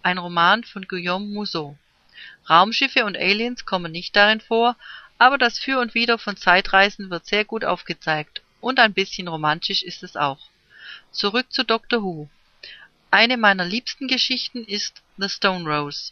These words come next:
von Jacqueline Reiner. Habt ihr die schon gelesen? Ich finde zumindest, diese Frau kann durchaus tolle Geschichten schreiben, auch für Doctor Who. Zu guter Letzt möchte ich Kolja und seiner Frau zum doppelten Nachwuchs ganz herzlich gratulieren.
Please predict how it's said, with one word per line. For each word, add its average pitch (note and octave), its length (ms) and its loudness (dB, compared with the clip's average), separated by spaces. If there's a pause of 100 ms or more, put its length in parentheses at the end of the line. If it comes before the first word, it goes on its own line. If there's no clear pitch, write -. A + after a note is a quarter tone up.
(100)
von F3+ 180 -10
Jacqueline G3+ 420 -2
Reiner. D3 460 0 (560)
Habt - 240 2
ihr A3+ 80 0
die G#3 160 -6
schon A3 240 -4
gelesen? F#3+ 580 -4 (580)
Ich - 180 -6
finde C#4+ 260 -2
zumindest, G#3 480 -6
diese C4+ 240 -4
Frau B3 300 6
kann F3+ 260 -6
durchaus G#3+ 460 -4
tolle F#3+ 260 -2
Geschichten - 480 -6
schreiben, D#3 500 -8 (140)
auch C#3+ 260 -2
für - 220 -10
Doctor A3 380 -8
Who. F3 140 -12 (920)
Zu A3 120 -6
guter C#4+ 280 0
Letzt - 340 0
möchte A3 220 -4
ich - 100 -12
Kolja A#3+ 380 4
und G3+ 180 -4
seiner F3 240 -2
Frau F#3 300 2
zum F#3+ 200 -14
doppelten G#3 420 -6
Nachwuchs F3+ 500 2
ganz F#3 260 -2
herzlich G#3 380 -2
gratulieren. D#3 680 -6